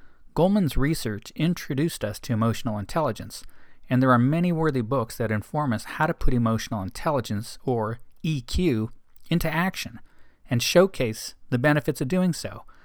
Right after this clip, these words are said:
This also helps us cross barriers between generations, as Kelly and Bobby Riggs shared with us in Counter Mentor Leadership. Do you still think primarily about performance and potential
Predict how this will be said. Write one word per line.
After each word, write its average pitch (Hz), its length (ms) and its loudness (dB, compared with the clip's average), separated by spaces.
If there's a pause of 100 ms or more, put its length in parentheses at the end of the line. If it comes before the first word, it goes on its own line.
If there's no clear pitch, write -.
(400)
This 151 160 -2
also 175 380 4
helps 117 280 0
us 120 80 -2
cross 123 320 2
barriers 131 480 2
between 120 340 2
generations, 131 760 0 (120)
as 110 120 -2
Kelly 123 320 2
and 104 120 0
Bobby 110 360 2
Riggs 135 260 0
shared 110 340 -4
with 113 160 -6
us 110 280 -2
in 101 240 -6 (240)
Counter 113 520 -2
Mentor 110 460 -2
Leadership. 160 500 -2 (880)
Do 139 120 -2
you 196 100 4
still 220 320 0
think 180 320 -2
primarily 135 600 6
about 113 360 -2
performance 131 760 0
and - 160 0
potential 123 640 -4